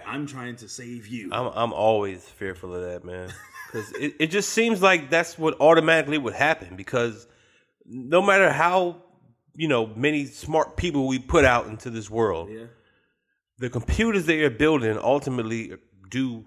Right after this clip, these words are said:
Speaker 2: more and they calculate more.
Speaker 1: Facts.
Speaker 2: It's just automatic. So if we can learn
Speaker 1: Yeah.
Speaker 2: and we can process information and we
Speaker 1: Right.
Speaker 2: can, you know, we can evolve,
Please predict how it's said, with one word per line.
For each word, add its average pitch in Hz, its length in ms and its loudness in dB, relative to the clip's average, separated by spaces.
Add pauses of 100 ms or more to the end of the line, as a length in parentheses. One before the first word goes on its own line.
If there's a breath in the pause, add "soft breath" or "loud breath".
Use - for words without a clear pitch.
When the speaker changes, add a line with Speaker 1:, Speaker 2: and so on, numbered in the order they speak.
(120)
Speaker 2:
more 98 380 -2
and 92 160 -6
they 110 40 -4
calculate 117 540 -4
more. 95 440 -4 (100)
Speaker 1:
Facts. - 320 -20
Speaker 2:
It's 98 140 -14
just 135 200 -10
automatic. 113 640 0 (280 soft breath)
So 123 440 -4 (180)
if 135 200 0
we 240 160 8
can 175 220 8
learn 110 360 4 (300)
Speaker 1:
Yeah. 156 360 -8 (280)
Speaker 2:
and 123 320 4
we 202 140 8
can 180 200 4
process 135 460 -2
information 123 640 -2
and 113 80 2
we 165 120 6
Speaker 1:
Right. - 80 -4
Speaker 2:
can, 139 240 2
you 151 140 0
know, 139 480 0
we 113 260 -10
can 123 440 -8 (220)
evolve, 120 580 2